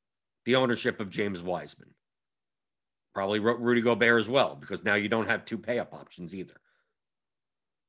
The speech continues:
Now you're getting rid of small forward eligible players. Like, it's gonna increase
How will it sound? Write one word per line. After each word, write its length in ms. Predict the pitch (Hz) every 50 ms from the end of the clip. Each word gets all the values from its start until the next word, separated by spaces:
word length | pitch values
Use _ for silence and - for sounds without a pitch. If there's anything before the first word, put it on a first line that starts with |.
| _ _ _ _ _ _ _
Now 120 | - 110 123
you're 160 | 135 139 135
getting 200 | 143 151 151 143
rid 140 | 151 160 147
of 80 | 131
small 320 | - - 135 147 151 143 127
forward 440 | - - 160 185 214 196 147 107 -
eligible 400 | - 113 113 113 107 98 104 104
players. 600 | 87 - 104 101 95 90 98 120 208 - - - _ _ _ _ _ _ _ _ _ _ _ _ _ _ _ _ _ _ _ _ _ _ _ _ _
Like, 220 | - 104 107 104 113
it's 120 | 110 -
gonna 160 | 123 131 131
increase 680 | 131 117 98 - - 123 131 135 139 139 - - -